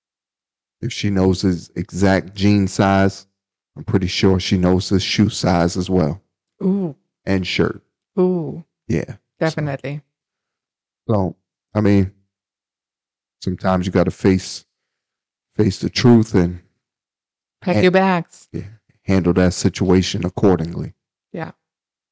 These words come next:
Speaker 1: Hopefully nothing happened by now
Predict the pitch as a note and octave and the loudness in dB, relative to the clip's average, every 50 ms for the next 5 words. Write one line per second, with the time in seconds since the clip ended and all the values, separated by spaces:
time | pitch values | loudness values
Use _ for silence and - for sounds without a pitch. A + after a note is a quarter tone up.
0 | _ _ _ _ _ _ _ _ B2 C3+ C3+ - C#3 A#2+ A2 G#2 G2 G#2 A2 A2+ | _ _ _ _ _ _ _ _ 0 0 0 0 2 2 2 4 2 2 0 0
1 | G#2 F#2 F#2+ G2+ G2+ G2 - - A#2 G#2 G#2 G#2 - _ _ _ _ _ _ _ | -2 -2 0 2 2 2 2 0 -4 -4 -6 -10 -14 _ _ _ _ _ _ _
2 | _ _ _ _ G2+ F#2+ F#2+ F#2+ F#2+ G2 F#2+ F#2+ G2+ G#2 | _ _ _ _ 0 2 2 2 2 2 2 0 0 -4